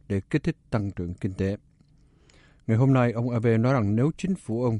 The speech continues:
trở lại nắm quyền, thì ông sẽ không trì hoãn việc tăng thuế nữa. Ông Abe lên nắm quyền hồi tháng mười hai năm hai ngàn mười hai với một kế hoạch nhằm chứng minh nền kinh tế lớn hàng thứ ba thế giới. Nhà lãnh đạo có chủ trương bảo thủ này hứa hẹn sẽ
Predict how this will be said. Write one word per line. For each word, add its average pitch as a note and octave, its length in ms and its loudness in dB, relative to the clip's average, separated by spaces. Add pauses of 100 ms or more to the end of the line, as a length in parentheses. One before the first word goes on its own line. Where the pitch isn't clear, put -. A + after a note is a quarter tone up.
(120)
trở G#2+ 120 0
lại G2 180 -2
nắm A#2 180 -2
quyền, A2 240 0 (300)
thì G2+ 160 -2
ông G#2 260 -2
sẽ G2 160 -4
không A#2 320 -2 (140)
trì G#2 140 0
hoãn F#2 300 -4
việc G2+ 200 -6 (160)
tăng G2 180 -2
thuế G#2 180 -6
nữa. G2+ 220 -4 (1120)
Ông C3+ 220 0
Abe C3 300 2
lên B2 160 2
nắm D3+ 120 2
quyền A2 260 2
hồi G#2 180 0
tháng D3+ 220 -2
mười G#2 140 2
hai A2+ 300 -2 (100)
năm A#2+ 280 0
hai A#2 200 -2
ngàn F#2 260 -2
mười F2 160 -4
hai G2+ 360 -2
với C3 100 0
một A#2+ 220 -2
kế D#3 100 -2
hoạch A#2+ 140 -2 (100)
nhằm G2 200 -4
chứng C3+ 220 -4
minh A#2+ 160 0
nền F#2+ 100 -2
kinh G#2 260 -4
tế A2 280 -2
lớn G#2 300 -2
hàng G2 320 -4
thứ A#2+ 120 -6
ba G2+ 280 -4
thế G2 160 -4
giới. F#2+ 240 -4 (1080)
Nhà A#2+ 140 4
lãnh C3+ 140 4
đạo A2 200 2
có E3 120 -2
chủ E3+ 160 -4
trương C3 160 0
bảo G#2 160 0
thủ G#2+ 220 -4
này G#2 240 -2
hứa E3 180 0
hẹn G#2+ 200 0
sẽ - 160 -6